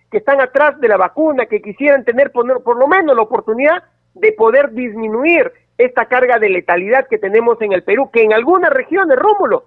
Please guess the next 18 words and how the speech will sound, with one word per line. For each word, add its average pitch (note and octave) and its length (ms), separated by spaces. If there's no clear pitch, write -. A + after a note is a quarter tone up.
ha G3+ 60
alcanzado B3 580
niveles B3 440
estratosféricos, G#3 960
dieciséis C#4 920
por B3 240
ciento D4+ 500
de, B3 120
de, G3+ 240
de G#3 120
letalidad G3+ 720
en G#3 180
algunas C4 340
regiones, A#3 560
cuando A#3 280
a A3+ 40
nivel C#4 300
mundial C4 580